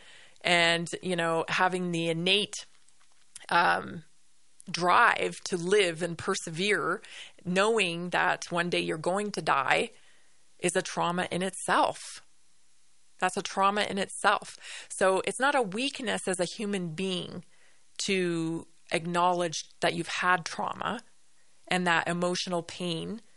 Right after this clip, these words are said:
can be part of your physical pain. That is not a weakness. And by kind of, you know, shoving it down and refusing to acknowledge the emotional part of our pain, we're, we're getting further and further away from being pain-free.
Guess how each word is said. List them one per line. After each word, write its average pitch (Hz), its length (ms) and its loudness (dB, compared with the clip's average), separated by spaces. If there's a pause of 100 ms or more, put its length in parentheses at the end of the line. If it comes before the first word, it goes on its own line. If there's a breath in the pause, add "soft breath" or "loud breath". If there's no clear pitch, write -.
(260 soft breath)
can 185 140 -2
be 175 160 -2
part 185 480 2
of 165 140 0
your 160 160 -2
physical 165 500 -2
pain. 170 500 -10 (520 soft breath)
That 185 100 -2
is 190 100 0
not 214 160 4
a 208 60 4
weakness. 185 560 -4 (800 loud breath)
And 185 220 2
by 180 340 6
kind 196 260 0
of, 180 360 2
you 185 100 -4
know, 160 140 -2
shoving 233 480 2
it 185 160 -4
down 196 400 2
and 170 120 -2
refusing 196 580 -2
to - 140 -2
acknowledge 170 920 0 (340 loud breath)
the 185 100 4
emotional 175 520 0
part 254 400 0
of 170 100 0
our 160 160 2
pain, 180 580 -4 (680 loud breath)
we're, 196 180 2
we're 190 220 0
getting 196 280 0
further 202 400 2
and 185 100 -2
further 196 680 2
away 170 520 2
from 170 240 -2
being 165 280 -4
pain-free. 165 880 -6